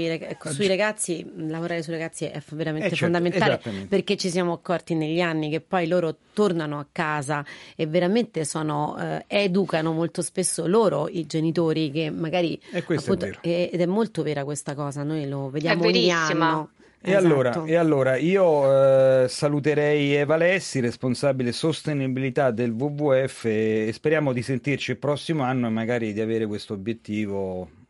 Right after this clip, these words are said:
Speaker 2: diciamo, metà maggio, eh.
Speaker 3: Al tre
Speaker 2: Diciamo.
Speaker 3: giugno.
Speaker 1: Al tre
Speaker 2: Va bene.
Speaker 1: giugno
Speaker 3: Al
Speaker 1: almeno.
Speaker 2: tre giugno.
Speaker 1: Grazie mille, Eva.
Speaker 2: Buon pomeriggio.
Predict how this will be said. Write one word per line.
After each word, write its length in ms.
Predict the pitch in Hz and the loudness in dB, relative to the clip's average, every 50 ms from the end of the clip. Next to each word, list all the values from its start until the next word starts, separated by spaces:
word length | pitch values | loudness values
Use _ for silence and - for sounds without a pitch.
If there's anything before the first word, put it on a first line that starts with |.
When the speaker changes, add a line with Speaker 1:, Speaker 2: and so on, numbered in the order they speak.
| _ _ _ | _ _ _
Speaker 2:
diciamo, 240 | - - 110 104 101 | -12 -10 -8 -6 -4
metà 240 | 107 113 113 117 | -2 -2 -2 -2
maggio, 400 | 107 107 98 90 87 87 98 107 | -2 -4 -4 -6 -8 -6 -6 -6
eh. 80 | 113 - - - | -6 -6 -6 -4
Speaker 3:
Al 120 | 302 247 190 | -2 0 0
tre 160 | 180 240 220 | 0 0 0
Speaker 2:
Diciamo. 300 | - - 226 233 220 190 | 0 0 0 0 0 0
Speaker 3:
giugno. 200 | 175 254 254 277 | 2 2 4 4
Speaker 1:
Al 180 | - - 226 196 | 4 2 2 0
tre 140 | - 247 254 | 2 2 4
Speaker 2:
Va 60 | - - | 4 4
bene. 140 | 254 285 294 | 6 6 6
Speaker 1:
giugno 220 | 277 233 208 202 196 | 6 6 4 4 4
Speaker 3:
Al 80 | 190 | 4
Speaker 1:
almeno. 340 | 180 190 190 190 190 - - | 4 4 4 4 4 4 2
Speaker 2:
tre 180 | - 147 151 143 | 2 2 0 -2
giugno. 220 | 113 - - - 185 | -2 -4 -4 0 2
Speaker 1:
Grazie 380 | 233 226 220 220 - - 233 220 | 4 4 2 2 2 2 4 4
mille, 300 | 208 196 190 185 185 180 | 4 4 6 6 4 4
Eva. 180 | 175 170 185 226 | 4 2 2 2
Speaker 2:
Buon 180 | 139 151 151 | 2 2 2
pomeriggio. 640 | 139 151 156 156 156 160 147 127 123 131 117 107 | 2 0 2 2 2 2 2 2 2 0 0 0